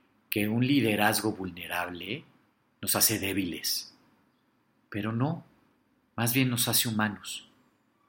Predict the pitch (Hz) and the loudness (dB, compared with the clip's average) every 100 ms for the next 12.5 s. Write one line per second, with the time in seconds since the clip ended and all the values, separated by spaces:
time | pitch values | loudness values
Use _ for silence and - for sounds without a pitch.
0 | - 101 107 - 87 - 123 123 120 120 | -4 0 0 0 4 6 10 10 10 -2
1 | 82 - _ _ _ _ _ _ - 92 | -6 -10 _ _ _ _ _ _ -6 -2
2 | 87 90 90 85 - 82 76 67 - _ | -2 -4 -4 -4 -6 -6 -8 -12 -20 _
3 | _ _ _ - - - - - - - | _ _ _ -20 -20 -20 -18 -18 -16 -18
4 | - - _ - 131 139 139 139 135 196 | -18 -20 _ 4 8 8 8 4 4 6
5 | 226 226 - - - 127 120 165 - - | 6 4 0 -2 6 8 8 6 0 -2
6 | - _ _ _ _ _ - 123 117 127 | -10 _ _ _ _ _ 6 6 6 2
7 | 120 110 104 104 101 104 110 110 _ - | 0 -2 0 2 2 0 -4 -10 _ -20
8 | _ - 98 98 95 95 98 107 104 110 | _ -6 -2 0 -2 0 2 4 2 2
9 | 104 92 90 87 87 90 90 - 107 110 | 0 -2 -4 -6 -10 -12 -6 0 2 2
10 | 110 95 87 82 - _ - - 90 87 | -2 -4 -4 -8 -14 _ -14 -10 -10 -2
11 | 98 98 95 98 117 - _ - 87 92 | 2 4 2 -4 -8 -16 _ -10 -6 -4
12 | 87 95 90 98 | 0 2 2 0